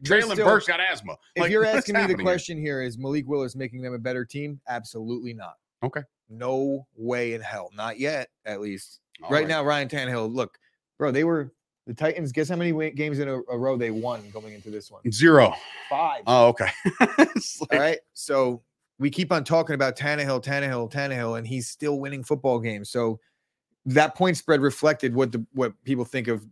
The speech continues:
Speaker 1: Malik Willis and Tannehill. It went down to, it went up to, like, fourteen
Speaker 2: Yeah.
Speaker 1: because it was Malik Willis.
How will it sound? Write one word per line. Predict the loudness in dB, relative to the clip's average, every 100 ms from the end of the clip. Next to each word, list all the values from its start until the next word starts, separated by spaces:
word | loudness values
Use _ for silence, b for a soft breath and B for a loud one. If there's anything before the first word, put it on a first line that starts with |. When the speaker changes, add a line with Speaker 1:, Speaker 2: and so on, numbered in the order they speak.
| -10
Speaker 1:
Malik | -4 -2
Willis | 0 0 -2
and | -4
Tannehill. | -8 -6 -6 -10 -12 _ -8
It | -4
went | 0 0
down | 0 -2 -2
to, | -2 -4 -2
it |
went | 0 0
up | 0
to, | 0
like, | -2
fourteen | -2 -2 -2 -4 -10 -10 -14 _ _
Speaker 2:
Yeah. | 0 2
Speaker 1:
because | 4 4
it |
was | 2 0 -6
Malik | -6 -2 -2
Willis. | -2 -4 -6